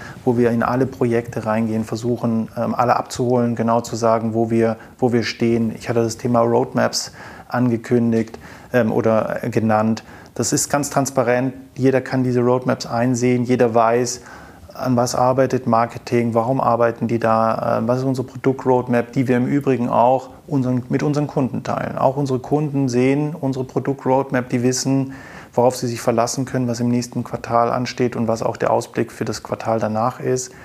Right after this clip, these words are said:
damit auch der Kunde weiß, was sich bei uns tut und auch der Kunde weiß, an welchen Themen wir arbeiten und wie wir auch das Kundenfeedback möglichst versuchen, gut da zu kanalisieren und ein-, äh, einzubinden. Also das sind so Elemente,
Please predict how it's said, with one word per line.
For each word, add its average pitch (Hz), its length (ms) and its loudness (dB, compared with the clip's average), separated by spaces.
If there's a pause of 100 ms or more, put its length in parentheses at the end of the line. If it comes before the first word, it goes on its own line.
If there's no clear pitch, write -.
(300)
damit 120 300 2
auch 117 100 -2
der 123 120 0
Kunde 160 520 2
weiß, 110 480 2 (160)
was 117 160 -4
sich - 160 -12
bei 117 100 2
uns 117 320 -2
tut 147 360 0
und 123 80 0
auch 117 100 2
der 131 140 0
Kunde 147 440 0
weiß, 117 420 2 (200)
an 123 160 2
welchen 117 300 0
Themen 123 320 0
wir 120 120 2
arbeiten 127 560 2
und 123 160 -2
wie 123 140 0
wir 123 140 4
auch 117 100 -2
das - 220 -4
Kundenfeedback 135 960 0
möglichst 127 400 -2
versuchen, 120 480 -2
gut 120 280 -2 (440)
da 110 160 0
zu - 100 -12
kanalisieren 117 640 0
und 110 100 -2
ein-, 117 300 -2
äh, - 60 -10
einzubinden. 131 1040 -4 (360)
Also 143 200 4
das 147 180 2
sind 170 140 2
so 170 100 2
Elemente, 156 840 2